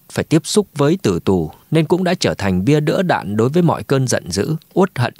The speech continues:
thất thường của tử tù. Nghe chửi thành quen, thậm chí chuyện lĩnh đủ các bô nước tiểu của những phạm nhân nổi khùng hắt vào người cũng không còn là chuyện lạ. Sau đó, khi những cơn bất ổn về thần kinh đã đi qua,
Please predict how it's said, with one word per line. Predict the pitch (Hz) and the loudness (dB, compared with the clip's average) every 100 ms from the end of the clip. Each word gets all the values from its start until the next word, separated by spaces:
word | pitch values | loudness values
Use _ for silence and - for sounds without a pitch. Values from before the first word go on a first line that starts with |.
| 127 | -4
thất | 185 - | -4 0
thường | 113 95 85 | 0 0 -2
của | 90 | -4
tử | 85 69 | -4 -2
tù. | 90 76 - _ _ _ _ _ _ | -2 -2 -6 _ _ _ _ _ _
Nghe | 135 139 | -2 -2
chửi | 135 98 | 0 -2
thành | 78 87 76 | -2 -4 -2
quen, | 113 117 113 - | -2 -2 -4 -6
thậm | 117 | -6
chí | - 143 | 0 0
chuyện | 175 - - | 2 0 2
lĩnh | 143 226 220 | 0 0 0
đủ | 180 95 | 2 2
các | - 151 | -2 -2
bô | 165 165 | 0 2
nước | 180 208 | 2 2
tiểu | 135 87 67 - _ _ _ _ | -2 -4 -6 -14 _ _ _ _
của | - 113 87 78 87 | -2 0 2 0 -2
những | 180 | -2
phạm | - - 110 | -2 -4 0
nhân | 131 131 | 2 2
nổi | 123 98 85 | 2 0 -2
khùng | - 113 95 | -2 -2 -2
hắt | 95 95 | -6 -6
vào | 110 | -4
người | 95 95 80 | 0 0 0
cũng | - 73 | -4 -4
không | - 147 | -2 -4
còn | 131 95 | -4 -4
là | 80 76 | -4 -6
chuyện | 87 87 | -6 -4
lạ. | 90 - - - _ _ - - - - | -6 -6 -16 -20 _ _ -20 -20 -20 -12
Sau | - 107 | -6 -2
đó, | 101 104 113 135 147 - - - | 0 0 0 -2 -6 -10 -20 -6
khi | 143 | -2
những | 131 | -2
cơn | 165 147 139 | 0 0 2
bất | 170 - | 0 0
ổn | 113 98 80 | -2 0 -2
về | 87 104 | -2 -2
thần | 98 101 | 0 -2
kinh | 101 147 | 0 0
đã | 147 - | 2 0
đi | 165 156 - | 2 0 0
qua, | 139 135 | -2 -2